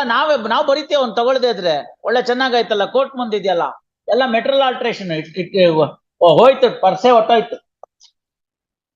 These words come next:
ಏನ್ ಕೊಡ್ತೀರ ಅವ್ರೆ? ಪ್ರಾಪರ್ಟಿ ನಿಮ್ದು. ನಾಳೆ ಬೆಳಗ್ಗೆ ನೀವೇನ್ ಬೇಕೋ ಮಾಡ್ಕೊಳ್ಳಿ, ನೀವೇ ಇದೀರಿ.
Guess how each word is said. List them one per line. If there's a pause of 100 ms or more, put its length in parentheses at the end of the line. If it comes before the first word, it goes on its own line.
(600)
ಏನ್
ಕೊಡ್ತೀರ
ಅವ್ರೆ? (1300)
ಪ್ರಾಪರ್ಟಿ
ನಿಮ್ದು.
ನಾಳೆ
ಬೆಳಗ್ಗೆ
ನೀವೇನ್
ಬೇಕೋ
ಮಾಡ್ಕೊಳ್ಳಿ,
ನೀವೇ
ಇದೀರಿ.